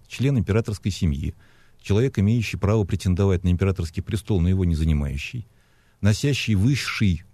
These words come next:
после императора титул в империи, севастократор. А, э, невестой была девушка из далёкой провинции, с берегов Волги, из-под города Галича-Костромского,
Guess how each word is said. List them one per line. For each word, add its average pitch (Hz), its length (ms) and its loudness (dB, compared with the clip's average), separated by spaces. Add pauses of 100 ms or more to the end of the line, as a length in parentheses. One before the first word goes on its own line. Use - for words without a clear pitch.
после 101 260 0
императора 95 500 0
титул 101 480 -2 (220)
в 82 160 2
империи, 92 380 0
севастократор. 92 800 -4 (680)
А, 107 400 2
э, 90 300 0
невестой 156 520 0
была 147 380 0 (220)
девушка 131 520 -2
из 104 280 0
далёкой 101 380 2
провинции, 76 460 0
с 107 60 0
берегов 95 360 0
Волги, 76 340 -2
из-под 95 260 -2
города 104 300 0
Галича-Костромского, 80 1000 -2